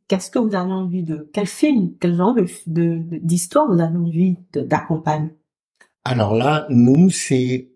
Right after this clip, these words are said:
Speaker 2: on n'a aucun, on n'a aucun contrôle là-dessus.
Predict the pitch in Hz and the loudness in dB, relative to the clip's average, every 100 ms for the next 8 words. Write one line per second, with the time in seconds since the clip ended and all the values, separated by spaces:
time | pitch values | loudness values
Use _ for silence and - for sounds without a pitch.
0 | - 110 117 110 - - 151 160 170 170 | -4 0 0 0 -6 -2 -2 0 0 2
1 | 160 156 - _ _ - 117 - 151 131 | 0 -4 -10 _ _ -4 -4 -2 -4 2
2 | 165 160 143 139 - 139 127 113 107 - | 0 2 -4 -6 -2 -2 0 -2 -4 -12
3 | - _ | -16 _